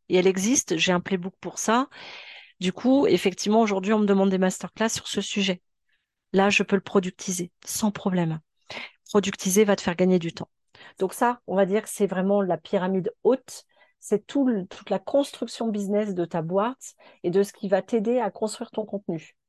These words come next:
Dans le quotidien, si tu veux vraiment des idées de contenu, il y en a une déjà qui va t'aider. Tous les jours, Nathalie,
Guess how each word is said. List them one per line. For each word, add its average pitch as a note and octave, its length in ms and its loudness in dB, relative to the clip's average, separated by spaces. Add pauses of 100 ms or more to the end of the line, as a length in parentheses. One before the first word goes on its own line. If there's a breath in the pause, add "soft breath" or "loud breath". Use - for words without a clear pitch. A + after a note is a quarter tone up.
(300)
Dans C4+ 160 4
le E4 40 -2
quotidien, A3 560 -2 (560)
si - 160 -20
tu - 160 -6
veux C4 140 4
vraiment C4+ 380 2
des A#3 180 0
idées G#3+ 160 0
de G#3+ 60 -16
contenu, A3+ 480 -6 (260)
il G3 40 -4
y - 20 2
en G3 80 0
a G3 100 2 (140)
une A#3+ 240 4
déjà G#3 260 2
qui G#3 160 -10
va F#3 100 0
t'aider. - 300 -6 (340)
Tous D#4+ 100 6
les D#4 120 8
jours, A#3+ 560 4
Nathalie, G3 640 2